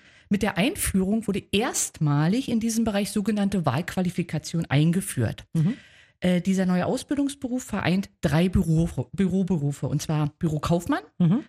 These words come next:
Speaker 1: Kaufmann für Bürokommunikation und den Fachangestellten für Bürokommunikation in einen einzigen Beruf.
Speaker 2: Okay.
Speaker 1: Wenn vielleicht die Zuhörer dran denken, hat vielleicht das der ein oder andere auch mal gelernt.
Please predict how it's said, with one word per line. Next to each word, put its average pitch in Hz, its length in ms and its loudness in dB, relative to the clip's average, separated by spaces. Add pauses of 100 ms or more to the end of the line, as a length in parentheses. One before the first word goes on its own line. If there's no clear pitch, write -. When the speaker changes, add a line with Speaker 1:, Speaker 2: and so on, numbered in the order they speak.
Speaker 1:
Kaufmann 208 400 0
für 202 140 -2
Bürokommunikation 247 1160 -2
und 202 140 0
den 208 120 2
Fachangestellten 165 840 0
für - 140 -2
Bürokommunikation 156 1080 0
in 170 100 4
einen 127 180 0
einzigen 190 480 4
Beruf. 170 380 2 (400)
Speaker 2:
Okay. 185 220 4
Speaker 1:
Wenn 196 80 6
vielleicht 196 280 2
die 196 80 -2
Zuhörer 214 480 2
dran 190 200 2
denken, 190 260 2
hat 175 100 2
vielleicht 180 300 2
das 175 180 0
der - 120 -2
ein 165 140 2
oder 170 200 2
andere 175 280 2
auch 165 120 -4
mal 160 160 4
gelernt. 151 460 2